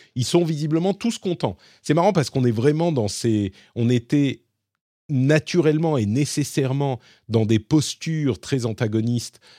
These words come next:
euh, au moment du début de la grève et en, pendant la grève, euh, qui a débuté en mai, hein, rappelons-le. Ce qui, ce qui est normal, parce que chacun essaye de, euh, tirer le meilleur parti de, de ce conflit et de se positionner en,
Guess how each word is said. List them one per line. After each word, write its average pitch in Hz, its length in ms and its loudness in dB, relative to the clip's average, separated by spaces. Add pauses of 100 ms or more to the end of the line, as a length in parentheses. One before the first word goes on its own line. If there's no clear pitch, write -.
(180)
euh, 101 380 2
au 117 100 0
moment 117 340 2
du 95 400 -4
début 107 340 -2
de 107 80 -2
la 104 120 0
grève 110 420 2
et 85 220 -4
en, 101 160 -4 (300)
pendant 123 360 2
la 98 140 2
grève, 123 480 0 (480)
euh, 95 800 -2
qui 101 160 -4
a 90 60 -4
débuté 90 340 -6
en 82 140 -4
mai, 117 200 -2
hein, 120 260 -6
rappelons-le. 95 520 -6 (460)
Ce - 100 -10
qui, - 120 -6
ce - 120 -12
qui 117 80 2
est - 20 4
normal, 123 500 4
parce 101 200 -4
que 110 160 0
chacun 143 580 -2
essaye 131 460 -2
de, 107 160 -2
euh, 107 400 0
tirer 113 420 -2
le 110 160 0
meilleur 107 320 -2
parti - 420 -6
de, 101 200 -2
de 98 160 -4
ce - 120 -8
conflit 92 380 -6
et 110 60 0
de - 40 -10
se - 80 -12
positionner 98 640 -4
en, 87 200 -4